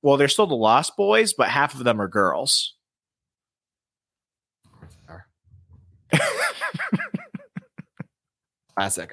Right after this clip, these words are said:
Speaker 2: All right, so back
Speaker 1: They're
Speaker 2: to
Speaker 1: just, they're just, they're just throwing shit out there.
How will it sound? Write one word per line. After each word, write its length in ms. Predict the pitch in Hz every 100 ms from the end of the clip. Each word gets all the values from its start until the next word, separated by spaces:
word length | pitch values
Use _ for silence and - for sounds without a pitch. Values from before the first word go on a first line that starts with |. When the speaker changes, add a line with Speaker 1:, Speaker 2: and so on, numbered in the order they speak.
| 165
Speaker 2:
All 80 |
right, 200 | 139 120
so 340 | - 165 165 139 - - _ - _ _ _ _ _ _ _ _ -
back 220 | 202 202
Speaker 1:
They're 100 | 165
Speaker 2:
to 40 |
Speaker 1:
just, 200 | 190 151
they're 120 | 165 202
just, 260 | 254 -
they're 140 | 208 202
just 300 | 240 - -
throwing 340 | 175 180 160
shit 300 | - - 143
out 260 | 110 107 -
there. 300 | 73 -